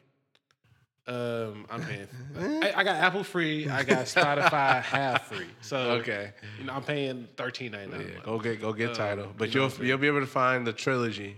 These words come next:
Speaker 2: of,
Speaker 1: Yeah.
Speaker 2: of Pilot Talk. It's just Pilot Talk one, two, and three. And I mean, just, you know what I'm saying? If you got about two hours, just sit down and just listen to some good music.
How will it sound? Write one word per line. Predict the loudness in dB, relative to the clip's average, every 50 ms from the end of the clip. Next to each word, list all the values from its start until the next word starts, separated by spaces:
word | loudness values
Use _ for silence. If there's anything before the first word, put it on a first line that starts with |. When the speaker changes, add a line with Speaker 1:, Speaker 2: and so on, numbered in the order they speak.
| -14 -12
Speaker 2:
of, | -10 -8 -8
Speaker 1:
Yeah. | -8 -8 -8 -8
Speaker 2:
of | -8 -8 -8 -10 -6
Pilot | 0 2 2 2 2 0 -4
Talk. | -4 -4 -4 -4 -4 -6
It's | -6 -6 -6
just | -8 -10 -6 -2
Pilot | 0 0 0 0 -2
Talk | -2 -4 -4 -2
one, | 0 0 0 0 -2
two, | -2 -2 -2
and | -2 -2
three. | -4 -6 -6 -6 -6 -8 -10 -14 -20 -20 -20 -20 -20 -20 -20 -20 -12 -8
And | -4 -2 0
I | 0
mean, | 2 2 2 0 2
just, | 2 2 2 0 0 -4 -8 -12 -12
you | -6 -4 0
know | 0 2
what | 2
I'm | 2
saying? | 0 0 0 0
If | -2 -2
you | -4 -2
got | 0 0 2 2 0 -2 -4 -10 -18 -20 -20 -20 _ _ _ _
about | -12 -6 -2 -2 -2 -2 -2 -2
two | 0 2 2 4
hours, | 4 4 4 4 2 0 -2 -4
just | -6 -6 -6 -4 -4 -4 -6 -8 -8 -12 -14 -12
sit | -12 -10 -6 -6 -6 -4 -4
down | -2 -2 0 0 0 0 -2
and | -2 -2
just | -2 -2 -2 -2 -4 -8 -14 _ -20 _ _ _ _ _ _ _ -8
listen | -4 -4 -2 -2 -2 -4
to | -4
some | -4 -2 -4 -2 -2
good | -2 -2 -2
music. | -2 -4 -4 -6 -8 -10 -14 -16